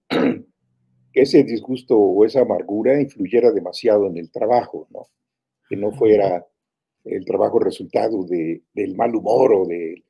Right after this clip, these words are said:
Speaker 1: <clears throat> aunque eso le da cierto, eh, vitamina al trabajo, ¿no? Impulso, <clears throat> pero ya para la vida diaria me parece a mí que,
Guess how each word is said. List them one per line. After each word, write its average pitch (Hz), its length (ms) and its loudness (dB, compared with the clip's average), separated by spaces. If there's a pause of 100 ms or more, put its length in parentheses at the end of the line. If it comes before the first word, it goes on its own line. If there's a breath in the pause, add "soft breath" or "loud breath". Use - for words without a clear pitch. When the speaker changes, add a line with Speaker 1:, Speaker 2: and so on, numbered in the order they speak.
(600)
Speaker 1:
<clears throat> - 320 -10
aunque 151 420 -4
eso 285 360 2
le 165 180 4
da 208 320 2
cierto, 170 760 0 (600)
eh, 127 240 0
vitamina 123 760 2
al 95 120 -2
trabajo, 110 580 0
¿no? 139 320 -8
Impulso, 123 680 -8 (260)
<clears throat> - 260 -10
pero 98 500 4 (560)
ya 151 160 4
para 160 160 4
la 127 100 6
vida 127 260 4
diaria 101 420 2
me 131 140 -2
parece 113 360 -2
a 107 40 0
mí 110 200 -10
que, 95 260 -6